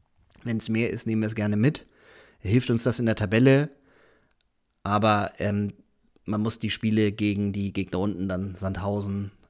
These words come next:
ähm, Aue hat man ja zum Glück schon gehabt, auch in der sehr kritischen Phase für Aue. Ähm, da musst du halt punkten. Und,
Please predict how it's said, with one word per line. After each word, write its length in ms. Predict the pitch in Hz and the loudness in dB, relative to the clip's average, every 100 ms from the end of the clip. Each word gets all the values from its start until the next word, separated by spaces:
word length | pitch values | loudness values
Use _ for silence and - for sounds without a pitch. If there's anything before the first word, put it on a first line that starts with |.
| - | -10
ähm, 460 | - 98 98 117 - _ _ _ _ _ _ _ _ _ _ - | -6 -4 -4 -6 -12 _ _ _ _ _ _ _ _ _ _ 2
Aue 360 | 117 120 117 - | 4 4 2 -2
hat 180 | 117 | -8
man 120 | 104 101 | -4 -4
ja 80 | |
zum 160 | 101 107 | -4 -8
Glück 140 | 107 | -8
schon 120 | - 101 | -6 -4
gehabt, 320 | 101 - - | -4 -6 -6
auch 160 | 110 | -6
in 100 | 98 | -4
der 120 | 98 101 | -4 0
sehr 140 | 120 | 0
kritischen 360 | - 117 110 107 | 0 -6 -4 -2
Phase 240 | 110 101 | -2 -2
für 160 | 101 78 | -6 -2
Aue. 300 | 135 127 143 _ - - - - - | 0 0 -2 _ -20 -20 -20 -20 -4
Ähm, 200 | 107 107 | 0 2
da 100 | 107 | 4
musst 220 | 117 - | 2 2
du 60 | 107 | -2
halt 100 | - | -2
punkten. 460 | 107 113 69 98 - | -4 -4 -6 -10 -10
Und, 360 | - 101 101 | -6 -4 -4